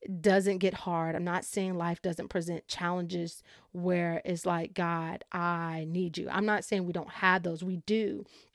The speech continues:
But there are some burdens, there are some yokes that we are carrying because we have put it on us.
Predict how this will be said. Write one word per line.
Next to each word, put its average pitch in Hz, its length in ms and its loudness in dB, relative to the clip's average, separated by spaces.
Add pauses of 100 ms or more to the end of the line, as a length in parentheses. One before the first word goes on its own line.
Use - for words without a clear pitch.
(280)
But 208 200 4
there 247 180 12
are 196 100 8
some 247 520 4
burdens, 190 600 2 (260)
there 190 120 2
are 185 60 -2
some 233 420 0
yokes 196 400 4
that 170 300 0
we 202 160 4
are 170 100 0
carrying 208 600 0
because 180 840 0 (460)
we 208 800 8
have 180 260 0
put 185 160 2
it 175 120 2
on 170 200 0
us. 156 300 -4